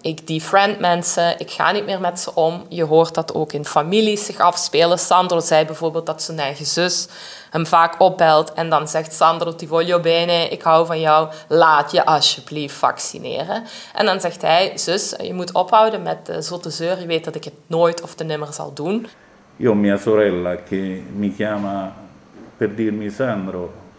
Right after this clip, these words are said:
Speaker 2: ti voglio bene, vatti a vaccinare." Anche lei si è vaccinata. E io dico: "No, non lo farò mai, lo sai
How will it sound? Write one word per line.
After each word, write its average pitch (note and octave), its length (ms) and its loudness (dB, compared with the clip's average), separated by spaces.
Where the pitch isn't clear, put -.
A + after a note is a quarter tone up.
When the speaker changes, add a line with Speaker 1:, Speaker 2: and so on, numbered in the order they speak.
Speaker 2:
ti - 100 -8
voglio A2+ 300 -2
bene, A2+ 300 -6
vatti A2 300 -6
a G#2+ 120 -2
vaccinare." G2 600 -8
Anche F2 240 -10
lei F#2 160 -6
si F2+ 100 -12
è F2+ 60 -8
vaccinata. E2+ 760 -8
E - 140 -2
io F#2+ 100 2
dico: F#2 240 0
"No, G2 360 -2
non F2+ 460 -4
lo F#2 100 -2
farò F2+ 220 -2
mai, F#2+ 280 -4
lo E2+ 120 -6
sai E2 400 -4